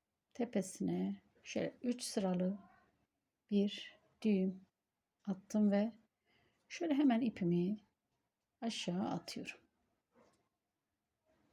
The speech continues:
Hemen yanına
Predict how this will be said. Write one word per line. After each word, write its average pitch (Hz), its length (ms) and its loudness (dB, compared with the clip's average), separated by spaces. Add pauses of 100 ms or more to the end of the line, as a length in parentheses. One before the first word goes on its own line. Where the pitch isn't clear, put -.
(2250)
Hemen 269 220 8
yanına 180 600 6